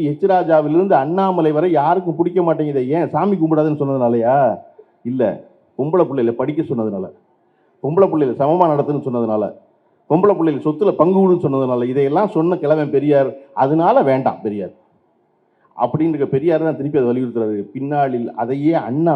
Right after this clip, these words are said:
வலியுறுத்துகிறார். பொய்ச்சிரிப்பும் புரட்டும் உலகம் நிலவும் உலகில் நம் வாழ்க்கை பாதை நேராக இருக்க வேண்டுமெனில் கல்வியை தவிர வேறு வழி இல்லை,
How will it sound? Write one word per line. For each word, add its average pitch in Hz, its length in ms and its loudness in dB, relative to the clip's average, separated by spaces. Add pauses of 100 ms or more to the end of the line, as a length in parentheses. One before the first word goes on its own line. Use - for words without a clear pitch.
வலியுறுத்துகிறார். 107 640 -4 (1200)
பொய்ச்சிரிப்பும் 151 720 0 (680)
புரட்டும் 156 460 0
உலகம் 143 320 0
நிலவும் 135 380 0
உலகில் 151 400 0 (400)
நம் 131 260 -4
வாழ்க்கை 160 440 2
பாதை 143 400 0
நேராக 156 500 2
இருக்க 147 280 0
வேண்டுமெனில் 139 500 2 (280)
கல்வியை 151 460 2 (100)
தவிர 175 320 2
வேறு 139 220 2
வழி 131 240 0
இல்லை, 127 260 -2